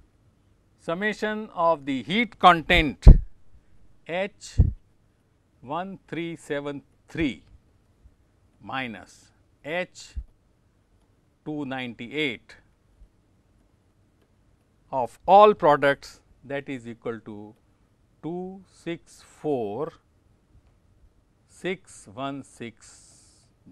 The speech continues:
joule. Then summation of H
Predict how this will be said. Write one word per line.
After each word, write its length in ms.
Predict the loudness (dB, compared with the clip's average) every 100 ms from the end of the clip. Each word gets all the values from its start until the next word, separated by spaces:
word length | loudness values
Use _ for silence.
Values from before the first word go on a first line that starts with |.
| -20
joule. 300 | -18 -18 -20 -20 _ _ _ -20 _ -20 _ _ _ _ -6
Then 380 | -2 -2 -2 -16 -20 _ _ _ _ _ _ _ _ _ _ _ _ _ _ _
summation 560 | -10 -6 -6 -6 -10 -12
of 260 | -12 -12 -14 _ _ _ _ _ _ _ _ _ _ _
H 540 | -12 -10 -10 -16 -16